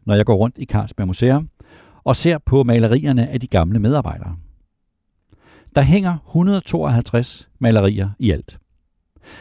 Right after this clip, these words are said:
Det første kom op i atten hundrede seksoghalvfems. I begyndelsen blev de portrætterede medarbejdere udvalgt af brygger Carl Jacobsen, og efter hans død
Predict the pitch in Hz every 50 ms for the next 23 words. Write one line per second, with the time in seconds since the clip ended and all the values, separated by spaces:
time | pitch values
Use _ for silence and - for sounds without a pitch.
0 | - - - - 139 - - 147 170 175 - - 185 165 - _ _ _ - -
1 | - 127 135 123 107 120 - - - 143 147 139 110 113 - - 135 113 104 107
2 | 113 123 120 - - 101 - - 131 107 104 95 - 82 73 - - - - -
3 | - - _ _ _ _ _ _ _ _ _ _ _ _ _ _ _ - - -
4 | - - - 143 123 - 160 - - 233 233 190 165 139 120 - 113 104 92 -
5 | - 101 101 98 90 - 107 - - - 101 95 - - 95 - - - 175 160
6 | 120 95 95 104 123 139 123 113 101 95 95 98 - - 175 208 208 170 139 92
7 | 82 - - - - - _ - 95 85 - 98 98 107 123 120 110 - - -
8 | - 165 143 117 92 78 76 85 85 82 - - 80 78 - - _ _ _ _
9 | _ _ _ - _ - - - 180 202 - - - 135 95 92 147 196 190 -
10 | - - 110 101